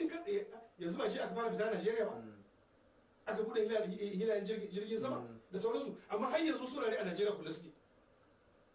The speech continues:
Speaker 1: Har yanzu wurare kulle suke. A
Speaker 2: Saboda
Speaker 1: Najeriya.
Speaker 2: saboda lura da lafiya da kuma rayukan jama'a.
Speaker 1: Eh, su za su fita ba su da lafiya, su za su shigo ba su da lafiya.
Speaker 2: Ah, akwai matakai da ake bi idan, idan
Speaker 1: To yanzu misali,
Speaker 2: Mm.
Speaker 1: akwai matakai da ake bi.
Speaker 2: Mm.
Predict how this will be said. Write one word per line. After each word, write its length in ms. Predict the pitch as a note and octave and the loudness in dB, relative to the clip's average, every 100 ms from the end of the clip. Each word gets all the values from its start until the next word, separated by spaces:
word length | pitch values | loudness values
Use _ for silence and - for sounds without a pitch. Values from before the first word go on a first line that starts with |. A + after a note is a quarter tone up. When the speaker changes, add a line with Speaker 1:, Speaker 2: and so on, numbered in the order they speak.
| - _ - - - - - | -20 _ -20 -20 -20 -18 -2
Speaker 1:
Har 140 | E4+ | 0
yanzu 300 | F4+ G4 - | 6 6 4
wurare 300 | C4+ B3 A3+ | 2 2 2
kulle 180 | A3 F#3 | 2 0
suke. 220 | F3+ - - - _ - - - - - - - - | -2 -6 -12 -20 _ -20 -20 -20 -20 -20 -20 -16 -4
A 40 | |
Speaker 2:
Saboda 160 | G3 F#3 | 0 2
Speaker 1:
Najeriya. 360 | A3+ B3 G#3 - - | 2 2 0 -2 -8
Speaker 2:
saboda 280 | F3 E3+ E3 | -6 -2 -2
lura 220 | C#3+ D3+ D#3+ | -2 -2 -2
da 60 | C3+ | -2
lafiya 320 | D#3+ E3 F3 B2 | -2 -2 -2 -4
da 100 | B2 | -4
kuma 160 | C#3 | -6
rayukan 320 | D3+ D3+ C#3 B2 | -2 -2 -4 -6
jama'a. 300 | B2 A#2+ A2 | -8 -10 -4
Speaker 1:
Eh, 120 | G3+ F3+ | -2 -2
su 160 | A3+ | -2
za 120 | G#3+ G#3+ | 0 2
su 60 | |
fita 100 | - | 2
ba 80 | G#3 | 0
su 100 | G3+ | 0
da 120 | F#3 | 0
lafiya, 200 | G3 A3 | 2 2
su 120 | - A#3 | 0 0
za 120 | G#3 | 0
su 60 | G3 | 2
shigo 60 | G#3 | 2
ba 80 | A3+ | 2
su 60 | F3 | 2
da 100 | F#3+ | -2
lafiya. 240 | F#3+ A3+ A3+ - - - - - - - - - | 0 0 -2 -8 -20 -20 -20 -20 -20 -20 -20 -14
Speaker 2:
Ah, 40 | - | -10
akwai 180 | D3 C#3 | -8 -8
matakai 360 | A#2+ G#2+ A#2+ | -8 -10 -10
da 60 | A#2+ | -10
ake 160 | - - G2+ | -12 -14 -16
bi 100 | G#2 | -14
idan, 180 | G#2+ - | -10 -10
idan 140 | - A#3 | -10 -4
Speaker 1:
To 80 | C4 | -2
yanzu 280 | B3 B3 F#4+ | 0 0 0
misali, 460 | - C4+ D4+ - - | 0 2 2 2 -6
Speaker 2:
Mm. 60 | - - | -8 -4
Speaker 1:
akwai 280 | - F#4+ A4 | 0 2 4
matakai 360 | F4 C4 A#3 C#4+ | 4 2 0 -2
da 80 | A#3 | -2
ake 240 | A3 G3+ | 0 0
bi. 100 | - | 0
Speaker 2:
Mm. 220 | - - | -6 -10